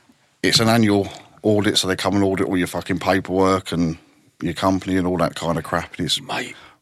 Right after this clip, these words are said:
Speaker 1: really, really boring.
Speaker 2: Yeah, I was gonna say that. Yeah.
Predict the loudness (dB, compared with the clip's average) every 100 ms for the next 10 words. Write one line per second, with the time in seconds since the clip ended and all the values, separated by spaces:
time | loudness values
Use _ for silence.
0 | -6 0 2 2 0 -2 -4 -10 -12 -6
1 | -4 -4 -6 -6 -4 -4 -6 -10 -10 -2
2 | -2 0 -2 -4 0 0 0 -6 _ _
3 | _ _ _ -4 0 0 -4 _ -12 0
4 | 2 0